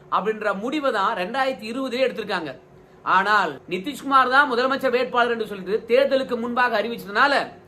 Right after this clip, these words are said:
நாம நிதிஷ்குமார் அவர்களே முதலமைச்சர் ஆக்குவோம் அப்படின்னு சொல்லிட்டு முதலமைச்சர் ஆக்குனாங்க. ரெண்டாயிரத்தி இருபதுலயே வந்து நிதிஷ்குமார் மீது நம்பிக்கை இழந்த மக்கள் ரெண்டாயிரத்தி இருபத்தி அஞ்சுல நிதிஷ்குமாருக்கு வாக்களிச்சிருக்க போறாங்க.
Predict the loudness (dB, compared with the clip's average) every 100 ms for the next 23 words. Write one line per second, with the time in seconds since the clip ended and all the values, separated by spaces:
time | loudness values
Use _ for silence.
0 | -20 -20 -12 0 2 2 0 -4 -4 -6
1 | -6 -8 0 0 2 0 0 -2 -2 -4
2 | -4 0 0 0 -2 -2 0 0 -2 -6
3 | -6 -4 -4 -6 -8 -20 -20 -20 -10 -4
4 | 0 0 2 2 2 0 -2 -4 -12 -20
5 | -20 -20 -20 -20 -12 -6 -2 2 2 0
6 | -4 -4 -2 -2 2 4 4 0 -2 0
7 | 2 0 0 -10 -18 -6 -4 -2 -4 0
8 | 4 4 4 -2 0 0 0 -2 -2 -2
9 | -4 2 4 6 2 0 2 2 2 -2
10 | -10 -20 -20 -12 -4 -2 2 2 2 -2
11 | -4 -2 0 2 0 0 2 2 0 -4
12 | -2 -4 0 2 4 4 4 4 2 0
13 | 0 4 4 4